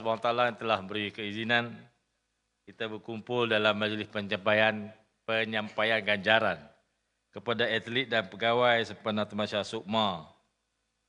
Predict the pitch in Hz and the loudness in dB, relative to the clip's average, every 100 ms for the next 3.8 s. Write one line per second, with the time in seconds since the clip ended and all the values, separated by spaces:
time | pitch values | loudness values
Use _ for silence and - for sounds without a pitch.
0 | _ 117 120 117 - 110 113 117 117 110 | _ 2 4 4 0 -2 2 4 2 0
1 | 107 110 _ _ _ _ _ _ _ _ | -8 -18 _ _ _ _ _ _ _ _
2 | _ - 107 101 95 _ _ 107 110 98 | _ -2 -2 -2 -6 _ _ -4 -2 -2
3 | 113 - 107 104 92 - - | -6 -4 -2 0 -2 -8 -16